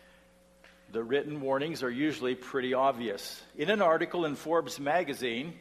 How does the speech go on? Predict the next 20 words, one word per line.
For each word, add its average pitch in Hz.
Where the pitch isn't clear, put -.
in 127
two 156
thousand 135
eleven 139
entitled 143
The 127
Dumbest 175
Warning, 151
Warning 165
Labels, 120
the 143
article 214
described 139
how 147
every 196
year 151
a 156
contest 175
is 170
held 131